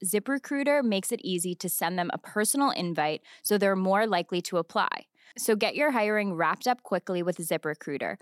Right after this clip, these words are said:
Four out of five employers who post on ZipRecruiter get a quality candidate within the first day. Just go to this exclusive web address right now to try ZipRecruiter for free.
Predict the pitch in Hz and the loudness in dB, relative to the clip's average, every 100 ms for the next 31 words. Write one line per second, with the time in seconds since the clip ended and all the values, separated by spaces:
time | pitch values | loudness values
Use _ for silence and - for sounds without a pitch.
0 | - - - 214 254 262 208 180 202 247 | -16 -10 0 2 2 2 0 0 2 -2
1 | 190 175 175 170 185 - 175 196 196 214 | 0 2 2 2 -2 -6 -10 -6 -2 -2
2 | - 214 208 190 185 180 196 175 175 175 | 0 -2 0 -2 -2 -6 -4 -2 -2 0
3 | 180 180 - 175 208 240 - 190 180 175 | -2 -2 2 2 2 -2 -6 -4 -2 -2
4 | 180 175 180 175 170 160 165 - 120 78 | -2 -2 -2 -4 -4 -4 -4 -4 -4 -4
5 | - _ - - 214 - 220 202 196 196 | -8 _ -14 -4 -2 2 2 2 -2 -4
6 | - - 214 277 247 190 185 185 190 180 | -6 -2 0 0 0 0 0 0 0 -2
7 | 170 175 165 208 202 170 170 170 185 - | -2 -4 -2 -2 -2 -2 -2 -4 -8 -4
8 | 160 160 185 185 233 - 240 233 226 185 | -2 0 -2 -2 -6 -4 -2 -2 -2 -2
9 | 170 165 - 87 | -2 -2 -6 -8